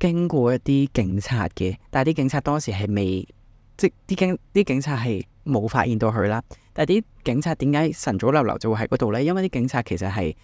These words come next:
suppose 喺嗰啲巴士站度捕佢，因為啲警察當時都有諗話，呃，可能佢，因為佢哋知道佢上一單案喺呢一個 San Francisco 㗎嘛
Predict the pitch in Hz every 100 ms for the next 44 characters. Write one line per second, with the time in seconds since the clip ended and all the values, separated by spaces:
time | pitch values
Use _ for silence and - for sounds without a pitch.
0 | - - 123 151 156 - - - - -
1 | - - 90 123 147 151 156 156 - _
2 | - 160 139 151 - 113 - 110 101 107
3 | 95 90 - - - - - - - -
4 | - - - - - - - - - -
5 | _ - - - _ - - - - -
6 | - - - - - - 208 190 180 135
7 | 143 127 147 151 - - 135 117 92 95
8 | 120 117 107 - - - - - - 117
9 | - - 123 156 131 - - 110 104 104
10 | - 117 196 - - - - 123 - 151
11 | 139 123 113 107 117 120 113 107 110 92
12 | 107 110 113 113 - _ _ 160 135 117
13 | - 104 104 104 120 - - - - -